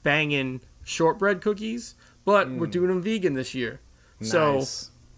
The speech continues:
Speaker 1: I'm very excited about that. And Christmas Eve, we're having it at, at my house. Sheila and
Speaker 2: Okay.
Speaker 1: her mother are coming, coming by. They're coming by. We're having a couple, probably gonna be, like, fifteen people, to be honest with you.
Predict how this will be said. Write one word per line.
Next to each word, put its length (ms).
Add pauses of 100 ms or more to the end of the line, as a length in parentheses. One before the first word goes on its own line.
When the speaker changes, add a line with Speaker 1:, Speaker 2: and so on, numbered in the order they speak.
(580)
Speaker 1:
I'm 220
very 200
excited 320
about 240
that. 320
And 280
Christmas 460
Eve, 260
we're 100
having 280
it 140
at, 360
at 200
my 200
house. 380 (300)
Sheila 360
and 60
Speaker 2:
Okay. 80
Speaker 1:
her 80
mother 260
are 40
coming, 380 (160)
coming 260
by. 280
They're 120
coming 280
by. 220
We're 120
having 300
a 420
couple, 380 (460)
probably 220
gonna 120
be, 140
like, 180
fifteen 360
people, 320
to 60
be 160
honest 260
with 120
you. 160